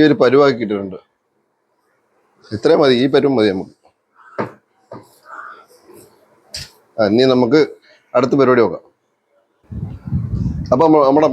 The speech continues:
മെയിൻ ആയുധമായിട്ടുള്ള തെരളി ഇല എടുത്തിട്ടുണ്ട്. ഇനി നമുക്ക് ഇതിനകത്ത് നിന്ന് മടക്കണം. കാണിച്ചു തരാം, ബാ. കുറച്ച്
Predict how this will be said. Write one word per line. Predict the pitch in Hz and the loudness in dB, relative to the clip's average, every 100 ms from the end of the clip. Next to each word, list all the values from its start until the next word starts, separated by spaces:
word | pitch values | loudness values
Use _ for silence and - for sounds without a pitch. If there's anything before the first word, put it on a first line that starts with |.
| 135 | 2
മെയിൻ | 147 156 135 | 2 2 2
ആയുധമായിട്ടുള്ള | 139 143 139 131 - 185 | 4 4 2 2 0 0
തെരളി | 123 123 143 135 123 | 0 2 2 2 2
ഇല | 131 147 | 4 2
എടുത്തിട്ടുണ്ട്. | 127 127 131 131 196 _ _ _ | 0 -4 -2 -4 -8 _ _ _
ഇനി | 139 160 | 0 2
നമുക്ക് | 143 147 | 2 2
ഇതിനകത്ത് | 143 143 143 | 2 2 2
നിന്ന് | 143 131 | 2 2
മടക്കണം. | 135 131 127 - _ _ | 2 0 -2 -2 _ _
കാണിച്ചു | 139 139 135 | 0 2 2
തരാം, | 110 | 0
ബാ. | 104 - - - - - _ _ _ _ _ _ _ _ _ _ _ _ _ _ _ _ _ - | -2 -4 -18 -18 -20 -20 _ _ _ _ _ _ _ _ _ _ _ _ _ _ _ _ _ -2
കുറച്ച് | 139 - - - | 0 0 -2 0